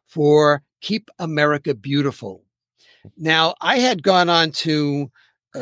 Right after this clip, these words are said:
YouTube looking for a lot of different things for the Topic is Trek, and I came across this ad, and I,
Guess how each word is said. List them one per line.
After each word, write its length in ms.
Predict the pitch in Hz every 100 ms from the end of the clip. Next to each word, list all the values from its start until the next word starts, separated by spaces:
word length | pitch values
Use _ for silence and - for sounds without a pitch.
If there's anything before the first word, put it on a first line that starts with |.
| 127
YouTube 560 | 135 151 175 - 156 147
looking 380 | 151 143 151 156
for 120 | 143 147
a 40 |
lot 200 | 131 139
of 60 | 135
different 360 | 135 139 131 -
things 360 | 139 135 135
for 540 | - - 127 127 127 139 -
the 80 | 139
Topic 380 | 139 127 - 131
is 100 | 131
Trek, 340 | - 151 143 - _ _
and 140 | - 160
I 40 |
came 260 | 160 208 269
across 420 | 277 190 175 147
this 260 | 147 143 131
ad, 200 | 139 139
and 80 | 175
I, 140 | 208